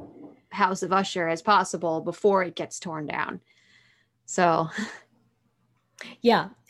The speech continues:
Speaker 2: And it's so, it's good. And there's some really fun allusions to, uh, to Edgar Allan Poe stories in there. He
Speaker 1: Mm-hmm.
Speaker 2: basically reenacts quite, quite a few of the, the, um, the, the things that happen in, in some of those, uh,
Speaker 1: Yeah.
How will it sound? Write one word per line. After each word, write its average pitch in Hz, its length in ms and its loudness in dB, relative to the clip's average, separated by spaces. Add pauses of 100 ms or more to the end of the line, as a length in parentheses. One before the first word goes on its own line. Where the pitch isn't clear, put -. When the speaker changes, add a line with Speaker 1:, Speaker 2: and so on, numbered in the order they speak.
(200)
Speaker 2:
And 233 200 0
it's 220 180 2
so, - 280 2
it's 226 180 0
good. 202 220 4
And 180 100 -4
there's 208 120 -2
some 202 160 0
really 214 240 2
fun 202 320 -2
allusions 202 580 -4
to, 190 320 0
uh, 165 360 -2
to - 140 -6
Edgar 185 220 -2
Allan 175 200 -2
Poe 185 200 -2
stories 185 460 -2
in 190 160 0
there. 185 360 0
He 220 140 0
Speaker 1:
Mm-hmm. 226 340 0
Speaker 2:
basically 208 300 -4
reenacts 185 600 -2
quite, 196 320 0
quite 208 200 0
a 202 40 -4
few 202 260 0
of 170 140 -2
the, 165 260 -4 (320)
the, 170 260 -2
um, 160 360 -6 (760)
the, 180 160 -2
the 185 120 -2
things 196 280 2
that 185 100 2
happen 180 400 0
in, 170 340 -4
in 175 120 -6
some 190 160 -6
of 165 60 -4
those, 165 340 -2 (600)
uh, 190 120 -6
Speaker 1:
Yeah. 185 340 4